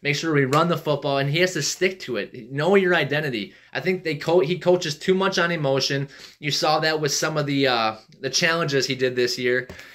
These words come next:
and I just think that he's just, you know, sometimes he's a little overwhelmed, and I think the, you know, he just, he doesn't, he seems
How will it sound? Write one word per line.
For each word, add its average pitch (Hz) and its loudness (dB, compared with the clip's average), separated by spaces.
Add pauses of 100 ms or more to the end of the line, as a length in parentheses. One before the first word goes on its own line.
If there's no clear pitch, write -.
(120)
and 143 2
I 143 0
just 175 0
think 170 -6
that 160 0
he's 143 -4
just, 175 0 (340)
you 151 -6
know, 147 0
sometimes 170 0
he's 143 -4
a - -4
little 160 2
overwhelmed, 143 0
and 123 -2 (400)
I 123 -2
think 143 -2
the, 117 0 (440)
you 135 -4
know, 135 0
he 143 -4
just, 170 0
he 151 -12
doesn't, 175 -2
he 175 0
seems 208 0